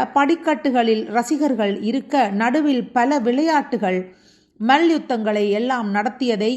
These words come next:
யாவரும் அறிவார்கள். அதேபோல ஒரு மைதானத்தை இங்கு மோரேயில் கண்டோம். ஒரு பெரும் வேறுபாடு என்னவெனில், நடுவில் உள்ள மைதானத்தின் விட்டம் மிகவும் குறுகியதாக இருந்தது. ஒருவேளை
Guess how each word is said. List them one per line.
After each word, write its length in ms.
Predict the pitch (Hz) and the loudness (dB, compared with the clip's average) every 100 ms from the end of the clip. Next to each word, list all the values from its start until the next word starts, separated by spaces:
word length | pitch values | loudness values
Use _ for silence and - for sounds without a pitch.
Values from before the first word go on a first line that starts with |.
| 220 | 0
யாவரும் 520 | 220 240 233 202 233 | 2 2 0 -2 -4
அறிவார்கள். 600 | 208 214 190 156 139 131 - _ _ _ _ - | -2 -2 -2 -4 -6 -12 -14 _ _ _ _ 0
அதேபோல 640 | 277 320 320 320 339 349 | 2 2 0 2 2 4
ஒரு 200 | 285 269 | 2 0
மைதானத்தை 760 | 240 247 277 294 254 196 - 190 247 - | -2 0 0 2 0 -4 -4 -4 -2 -4
இங்கு 280 | 240 220 214 | -4 -2 -2
மோரேயில் 600 | 247 294 262 190 190 208 | -2 0 0 0 -2 -4
கண்டோம். 400 | 226 180 135 - - _ _ _ _ _ - | -4 -4 -6 -10 -18 _ _ _ _ _ 0
ஒரு 140 | 285 302 | 2 4
பெரும் 320 | 320 349 359 | 4 4 2
வேறுபாடு 600 | 277 262 285 277 240 220 214 | 2 2 2 2 2 2 0
என்னவெனில், 600 | 202 226 220 175 160 240 - _ _ - | 0 -2 -2 -4 -4 -6 -10 _ _ -6
நடுவில் 500 | 247 277 311 359 330 | 0 2 4 4 2
உள்ள 180 | 294 277 | 2 2
மைதானத்தின் 800 | 240 233 254 269 254 - 220 196 | 0 -2 0 -2 -2 -6 -4 -2
விட்டம் 420 | 226 233 220 180 226 | -4 -4 -6 -4 -2
மிகவும் 520 | 214 226 302 311 349 | -2 0 0 0 -4
குறுகியதாக 720 | - 269 311 285 285 196 185 233 | -2 0 2 2 0 0 0 0
இருந்தது. 480 | 214 175 160 131 131 - _ _ _ - | 0 -2 -4 -8 -8 -14 _ _ _ 0
ஒருவேளை 500 | 302 294 294 294 | 2 2 2 2